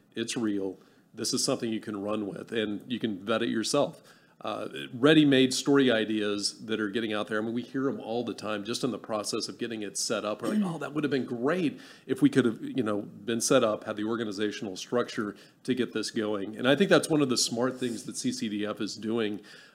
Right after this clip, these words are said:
Uh, one of the biggest problems with the Tea Party movement, for instance, was they got up, they got going, they got people organized, and what happened? The Obama administration came down with the I R S and crushed them because many of them didn't have that proper,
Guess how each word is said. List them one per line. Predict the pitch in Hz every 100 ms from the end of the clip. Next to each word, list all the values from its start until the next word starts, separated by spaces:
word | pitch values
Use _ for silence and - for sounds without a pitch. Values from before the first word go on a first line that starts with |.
| -
Uh, | 110 107
one | - 147 147 156
of | 190
the | 147
biggest | 147 143 139
problems | 131 123 117 107
with | 107
the | 101
Tea | - 113
Party | 104 98
movement, | 98 95 95 92
for | - 101
instance, | 98 - 104 -
was | 113 110 110 104 - - - _ - 117
they | 135
got | 123 139 135
up, | 127 139 -
they | 123
got | 113 107
going, | 120 131 135 131
they |
got | 107 104
people | 123 123 120 127
organized, | 131 143 143 131 135 139 135 - - _ _ 123
and | 113
what | 120 110
happened? | 113 107 101
The | 113
Obama | 113 123 123
administration | 113 110 107 - 113 107 104 107 101
came | - 117
down | 113 110
with | 110
the | 117
I | 113 104
R | 104 104
S | 104 -
and | - 104
crushed | - - 110 - -
them | - 95
because | - 123 107
many | 110 117
of | 110 110
them | 113
didn't | 127 131 120
have | 127 135 117 120
that | 110 107
proper, | - 113 117 110